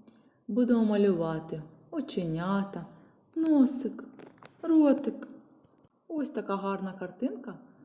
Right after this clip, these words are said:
вийшла у мене. А яка сім'я вийшла у вас? Я буду дуже-дуже чекати ваші роботи. Дітки, розгляньте,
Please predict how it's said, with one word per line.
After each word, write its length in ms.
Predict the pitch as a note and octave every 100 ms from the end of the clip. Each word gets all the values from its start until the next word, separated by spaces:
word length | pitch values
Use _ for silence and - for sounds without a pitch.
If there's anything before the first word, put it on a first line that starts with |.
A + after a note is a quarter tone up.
| - -
вийшла 380 | B3 - C4+
у 60 | C#4
мене. 520 | A3+ F3 E3+ E3 D#3+ - - _ - _ _ _ _ _ _ _
А 60 | G3+
яка 340 | G#3 G#3 A3
сім'я 500 | G#3+ G#3+ G3 F#3+ F3+ - - -
вийшла 440 | F3 F#3+ - E3+ D#3+
у 120 | D#3
вас? 520 | D3+ D#3+ A#3 D#4+ - - - _ -
Я 140 | F#3+
буду 260 | G3 F#3 F#3
дуже-дуже 580 | D#3+ A#3+ D#4+ C#4 B3+ B3
чекати 540 | - - F#3 B3 C4+
ваші 360 | A3 A#3 - C#4+
роботи. 800 | D4+ B3+ G#3 A3 A3 G#3+ A3+ A3 - - _ - _ - _ _
Дітки, 320 | G#3+ A3 A3 G3 - - -
розгляньте, 920 | G4+ F4+ D4+ D4 B3 F#3 D#3 - D#3